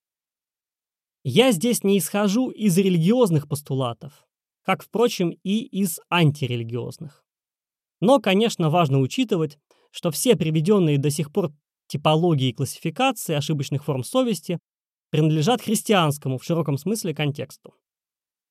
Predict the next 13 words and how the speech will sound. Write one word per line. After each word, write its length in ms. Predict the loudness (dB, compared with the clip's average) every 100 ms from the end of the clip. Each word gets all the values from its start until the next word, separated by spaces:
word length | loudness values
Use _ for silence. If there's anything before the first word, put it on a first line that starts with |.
| _ _
В 140 | 0 0
этом 220 | 2 -2
смысле 420 | 0 0 0 -6
совесть, 540 | -2 0 2 0 -6 _ _ -10
освобожденная 800 | -6 -2 0 2 4 4 4 2
от 100 | 0
первородного 640 | 2 4 4 2 2 2
греха 520 | 0 -2 0 0 0 -4 _ _
и 100 | 0
вообще 460 | 0 0 -2 -2 0
от 160 | 0
христианского 580 | -2 -2 0 -2 -2 -4
контекста, 600 | -2 -4 -2 -4 -6 -18